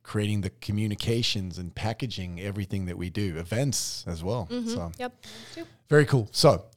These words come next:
Speaker 1: all progress starts with honesty is where we're at. Uh, maybe just start with what, how, how you understand that. What does that mean to you?
Speaker 2: Um,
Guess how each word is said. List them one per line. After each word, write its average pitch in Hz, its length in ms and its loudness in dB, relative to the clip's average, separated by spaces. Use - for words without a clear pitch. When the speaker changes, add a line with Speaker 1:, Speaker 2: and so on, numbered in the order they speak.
Speaker 1:
all 147 340 8
progress 131 460 4
starts 120 260 2
with 113 140 -4
honesty 107 460 0
is 92 160 -2
where 101 180 0
we're 92 120 0
at. 92 380 -2
Uh, 95 540 -2
maybe 107 180 -4
just 98 140 0
start 98 240 0
with 87 180 -6
what, 95 420 -2
how, 101 260 -4
how 95 200 -4
you 110 280 -6
understand - 360 -10
that. 71 120 -12
What 90 60 -6
does 92 100 -6
that 92 100 -6
mean 90 160 -8
to 80 80 -12
you? 78 120 -10
Speaker 2:
Um, 220 600 0